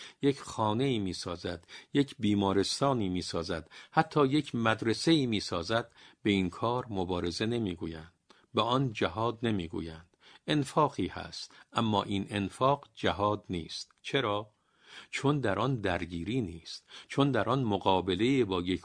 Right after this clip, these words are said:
قدرت مضری نیست، چون در این عمل یک نوع ستیزه‌گری با مخالف، با آن کسی که سد راه است مندرج نیست، لذا با آن نمی‌گویند جهاد. البته کار خوبی است، اما جهاد نیست.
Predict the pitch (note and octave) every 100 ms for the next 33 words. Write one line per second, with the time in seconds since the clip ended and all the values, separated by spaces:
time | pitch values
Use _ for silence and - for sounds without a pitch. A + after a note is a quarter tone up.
0 | - F2+ F#2+ - F#2+ F2+ F2 F2+ A2+ C3+
1 | - A2+ G2+ B2 F#2 E2+ - - _ -
2 | - - C#3 C#3 G2+ G2 G#2 F#2+ B2 C3+
3 | - - C3+ C3+ C3+ C#3 - - G2 -
4 | G#2 F2+ - F#2 F2+ F2+ G#2+ C#3 G#2+ F#2+
5 | F2+ E2+ F#2 F2 A#2 A#2 - - - G2+
6 | F#2 A2 A#2+ - C3+ - F#2 - F#2+ -
7 | - F#2 F#2 F2+ F2+ E2+ - B2+ B2+ -
8 | F#2 F2+ E2+ F#2+ A2 - F#2+ A2 D#2+ -
9 | _ - - G#2 F#2+ A2 G#2+ G2+ B2 D3+
10 | C3 G2 F2 E2 D#2+ - D#2+ - E2+ -
11 | - - - C3+ C3 C3+ D#3+ - E3 E3
12 | - F#3+ E3 F#2 - - _ - G#2+ A2+
13 | G#2+ - F#2 A#2+ C3+ C3+ A2+ E2+ - -
14 | -